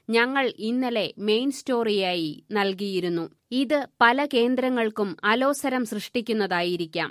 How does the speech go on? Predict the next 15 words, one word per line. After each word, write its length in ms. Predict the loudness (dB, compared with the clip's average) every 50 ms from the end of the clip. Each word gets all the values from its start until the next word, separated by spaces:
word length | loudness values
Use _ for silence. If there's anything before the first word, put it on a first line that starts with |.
| -8 _
പച്ചയായ 600 | _ 4 4 4 0 -2 0 0 2 2 0 0 0 0 0
യാഥാർത്ഥ്യങ്ങൾ 760 | 2 2 2 0 0 -2 -4 -4 -2 -2 -2 0 2 0 0
തുറന്നു 380 | 0 0 0 0 0 0 -2 0
പറയുമ്പോൾ 560 | 0 -2 0 0 0 -2 -2 -2 -2 -4 -4 -6 -8 _ -2
ജാതി 460 | 2 4 6 6 6 6 4 2 0
ചോദിക്കരുത് 640 | 2 2 2 2 0 -2 -2 -2 -2 -2 0 0 -2 -2 -2 -4
എന്ന് 340 | -4 -2 -2 -2 -2 -2 -2 -4 -4 _
ഉപദേശിച്ച 640 | -6 -4 -2 -2 0 2 0 0 0 -4 -8 -4 -2 -2 -2 -2 -4
ഗുരുവിന്റെ 600 | -6 -4 -2 0 0 0 0 -2 -2 0 -2 -2 -2 -4 _
അനുയായികൾ 720 | -2 0 0 0 0 0 0 0 0 0 -2 -2 -2 -4 -4 -4 -6 _ _
ജാതി 400 | 0 2 4 4 4 4 2 0
പറയുന്നു 540 | 0 0 0 0 0 -2 -2 -2 -2 0 0 0
എന്ന് 260 | 0 0 -2 -2 -2
പറഞ്ഞ് 320 | 0 0 0 0 0 0 -2 -2 -4 -6 -6 _
അടിച്ചിരുത്താൻ 760 | 0 2 2 2 0 -2 -2 0 0 0 0 0 0 -2 0